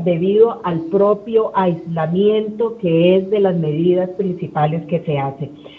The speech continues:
Eso va a hacer que baje el consumo, el consumo, las ventas, cuartos de hoteles completamente vacíos,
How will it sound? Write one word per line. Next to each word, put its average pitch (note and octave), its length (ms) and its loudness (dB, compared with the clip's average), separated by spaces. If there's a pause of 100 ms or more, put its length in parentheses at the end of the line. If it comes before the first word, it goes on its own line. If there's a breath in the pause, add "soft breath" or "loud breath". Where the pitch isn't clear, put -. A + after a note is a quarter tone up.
(160 loud breath)
Eso G#3+ 320 10
va A#3+ 80 10
a A#3+ 40 8
hacer A#3+ 360 4
que G3 120 2
baje D#3 300 0
el F#3 100 -2
consumo, A#3 580 0
el G3+ 440 -2
consumo, A3 520 -2
las D#3+ 240 2
ventas, A3+ 520 2 (800 loud breath)
cuartos A3 440 6
de A3+ 100 6
hoteles A3+ 560 2
completamente A3 920 -2
vacíos, B3 580 -2